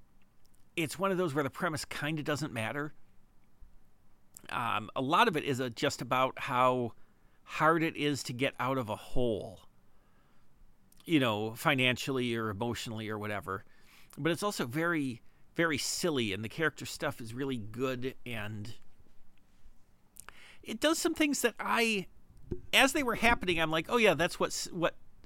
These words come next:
uh, streaming sitcoms do now," which is, uh, it covers, like, this really limited period of time, and there's a lot of backtracking, and then a whole episode will be, "Well, let's see what was happening with this person when this happened."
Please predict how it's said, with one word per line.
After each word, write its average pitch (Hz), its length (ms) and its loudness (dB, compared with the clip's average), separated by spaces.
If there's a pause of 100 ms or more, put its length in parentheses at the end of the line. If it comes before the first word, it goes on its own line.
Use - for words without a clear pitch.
(120)
uh, 120 380 6 (200)
streaming 165 560 0
sitcoms 107 640 -4
do 110 180 -6
now," 98 420 -6 (720)
which - 440 -4
is, 143 380 2
uh, 110 340 2 (1000)
it 185 160 2
covers, 185 300 2
like, 185 140 2
this 131 180 0
really 180 260 2
limited 160 460 0
period 160 300 0
of 135 100 -2
time, 151 260 2
and 135 80 -2
there's 120 140 -4
a 143 60 -4
lot 139 160 2
of 117 100 0
backtracking, 131 760 0
and 120 80 -6
then 113 100 -4
a 101 40 -4
whole 143 220 2
episode 127 420 0
will 113 60 -2
be, 120 180 -4
"Well, 131 200 2
let's 139 200 -2
see 160 120 0
what 120 100 0
was 131 100 -4
happening 135 460 2
with 123 180 -6
this 196 180 4
person 143 520 -2
when 117 140 -2
this 123 200 -2
happened." 107 540 -6